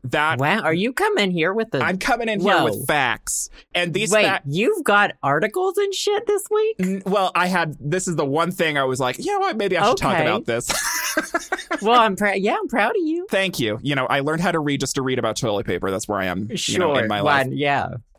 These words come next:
Speaker 1: So a, a hundred toilet, a hundred rolls of toilet paper a year is about two rolls of toilet paper every week. And I'm like, "Really? Like, that's a lot of toilet paper every single week." Can you,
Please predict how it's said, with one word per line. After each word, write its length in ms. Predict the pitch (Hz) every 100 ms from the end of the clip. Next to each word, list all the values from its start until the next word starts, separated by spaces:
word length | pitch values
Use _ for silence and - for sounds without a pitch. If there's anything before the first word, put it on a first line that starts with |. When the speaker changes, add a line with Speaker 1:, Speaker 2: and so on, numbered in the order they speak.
| -
Speaker 1:
So 320 | 143 180 139 -
a, 160 | 151 -
a 120 | 156
hundred 280 | 220 220 208
toilet, 280 | 208 180 -
a 180 | 147
hundred 200 | 156 175
rolls 200 | 196 170
of 60 | 160
toilet 240 | 156 127
paper 260 | 123 120 117
a 60 | 110
year 420 | 98 92 90 95 - - - -
is 100 | 165
about 320 | 185 170 151
two 400 | - - 196 214 247
rolls 380 | 196 185 185
of 80 | 175
toilet 340 | - 180 175 170
paper 300 | 156 131 -
every 340 | 139 143 156 143
week. 640 | 110 135 156 - - - - _ _ 175
And 100 | 196
I'm 120 | 208
like, 220 | 185 139 127 131
"Really? 160 | 190 466 622 784 784 698 - _ _ _ -
Like, 160 | 269
that's 320 | 196 294 494
a 80 | 466
lot 340 | 190 180 214 226
of 120 | 196
toilet 460 | 165 185 277 302
paper 600 | - 135 117 117 101 90 - _ _
every 540 | 202 240 285 277 139 131
single 720 | - - 202 254 185 127 117
week." 760 | 127 226 262 - - - - - _ _
Can 120 | 214
you, 120 | 214